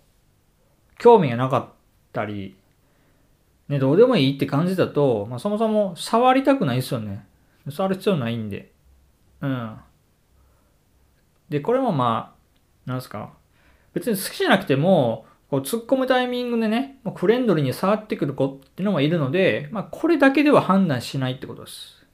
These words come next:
これだけでは判断せずに、まあ、他の人は目を見て話してくるだとか、まあ、突っ込んだね、パーソナルな質問をしてくる、くるかとか、まあ、そのあたり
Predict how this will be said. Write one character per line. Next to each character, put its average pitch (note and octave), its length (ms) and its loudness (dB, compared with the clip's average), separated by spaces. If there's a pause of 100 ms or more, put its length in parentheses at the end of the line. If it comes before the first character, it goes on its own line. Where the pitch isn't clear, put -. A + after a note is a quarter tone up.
(460)
こ - 160 -2
れ C4 80 -4
だ C4 120 2
け C4+ 140 0
で C4+ 120 4
は D4 380 4 (180)
判 G3+ 280 -4
断 D3+ 160 -4
せ F3+ 140 -2
ず D3 100 -2
に、 D#3 380 -2 (640)
ま A3+ 120 2
あ、 - 40 0
他 F3 260 0
の G#3 180 -2
人 G3 200 -4
は E3 60 2
目 C3+ 200 0
を D#3+ 60 0
見 G3 140 -2
て F#3+ 100 2
話 C#3 240 -2
し - 20 -14
て D3 140 -4
く D3 120 -6
る C3+ 300 -4
だ C#3+ 120 -6
と B2+ 160 -12
か、 G3 540 2 (540)
ま G#3+ 100 2
あ、 G3+ 40 2
突 - 160 -12
っ - 40 -20
込 G#3 140 0
ん F3 40 2
だ C3 100 2
ね、 F3+ 400 -2
パ E3 140 6
ー - 20 6
ソ E3+ 120 -6
ナ F3 60 -2
ル E3 60 -4
な E3 100 -4
質 D3+ 160 -10
問 D3+ 120 -2
を D3+ 60 0
し D3 80 -6
て F3 140 -2
く F3 80 -2
る、 D#3 260 -4 (100)
く D#3 120 0
る D3+ 80 2
か D3+ 120 -2
と - 120 -10
か、 D3 540 4 (360)
ま F#3 120 -8
あ、 D3+ 40 -8
そ G#3+ 140 -10
の G#3+ 160 -4
あ G#3+ 60 -6
た E3 120 -2
り - 240 -10